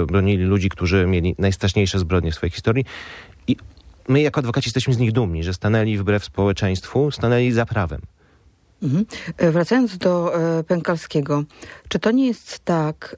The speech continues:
Speaker 2: em, tak sobie o tym myślę, że to jest oczywiste, że ktoś taki jak on nie powinien nigdy wyjść na wolność?
Speaker 1: Sąd był innego zdania. Sąd, skazując go za jedno z przestępstw, był oskarżony o kilkadziesiąt przestępstw, e, był innego zdania. Sąd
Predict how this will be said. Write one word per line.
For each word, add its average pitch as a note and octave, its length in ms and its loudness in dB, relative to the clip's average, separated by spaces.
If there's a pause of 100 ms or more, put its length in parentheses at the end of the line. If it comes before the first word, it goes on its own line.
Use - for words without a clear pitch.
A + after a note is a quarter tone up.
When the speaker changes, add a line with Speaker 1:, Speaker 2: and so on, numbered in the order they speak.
Speaker 2:
em, D3 580 0 (560)
tak - 160 -2
sobie G3+ 180 0
o - 20 -8
tym F#3+ 160 0
myślę, F#3 280 0
że E3 60 -4
to F3+ 80 -4
jest E3 100 -4
oczywiste, E3+ 440 0
że D#3 100 -4
ktoś - 200 -4
taki - 260 -2
jak D3+ 200 -2
on D3 240 0 (420)
nie E3 100 0
powinien D#3+ 500 2
nigdy D3+ 260 0
wyjść D3 260 -6
na C#3+ 80 0
wolność? C3 540 -6 (540)
Speaker 1:
Sąd G#2+ 220 0
był C3+ 100 2
innego C3+ 240 2
zdania. D2+ 320 0 (560)
Sąd, A#2 240 0
skazując G#2+ 500 2
go F2 120 2
za E2+ 200 0
jedno G#2+ 380 2
z - 60 -4
przestępstw, E2 440 -2
był F#2 60 2
oskarżony F#2 460 2
o F2 80 -2
kilkadziesiąt E2+ 560 0
przestępstw, F2+ 560 -2 (500)
e, F#2 280 4
był A#2 160 4
innego B2 260 4
zdania. A#2 220 2
Sąd A#2+ 180 2